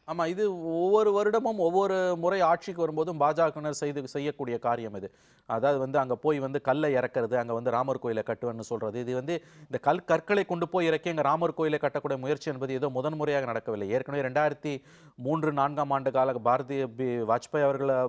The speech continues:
பி ஜே பி அரசாங்கம் மு-, வாஜ்பாய் ஆட்சி காலத்திலேயே இது நடந்தது. இப்ப அது நடந்துகிட்டு இருக்குது. அ, அது என்னன்னா வந்து இப்ப ஏற்கனவே உச்சநீதிமன்றத்தோட தீர்ப்பு இருக்குது. நீங்க வந்து அந்த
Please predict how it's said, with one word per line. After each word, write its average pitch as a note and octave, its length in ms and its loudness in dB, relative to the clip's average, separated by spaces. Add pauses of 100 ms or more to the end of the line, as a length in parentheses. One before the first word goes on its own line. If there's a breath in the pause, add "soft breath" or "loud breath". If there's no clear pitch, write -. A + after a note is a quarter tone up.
பி B2+ 120 -4
ஜே B2+ 160 -4
பி B2 300 -4
அரசாங்கம் B2 580 -4
மு-, B2 300 -4
வாஜ்பாய் C3+ 320 0
ஆட்சி C3+ 260 0
காலத்திலேயே C#3+ 460 -2
இது D3 100 -4
நடந்தது. A#2 420 -4 (300 soft breath)
இப்ப D3+ 240 0
அது D#3 100 2
நடந்துகிட்டு D3 440 -2
இருக்குது. C#3+ 480 -6
அ, C#3 80 0
அது D3+ 240 2
என்னன்னா A3+ 240 2
வந்து G#3 180 -4
இப்ப F#3 140 -6
ஏற்கனவே G3+ 400 0
உச்சநீதிமன்றத்தோட G3+ 920 -2
தீர்ப்பு A3 300 -2
இருக்குது. A2+ 220 -6
நீங்க A2+ 180 -8
வந்து C3+ 200 -4
அந்த C#3+ 220 -2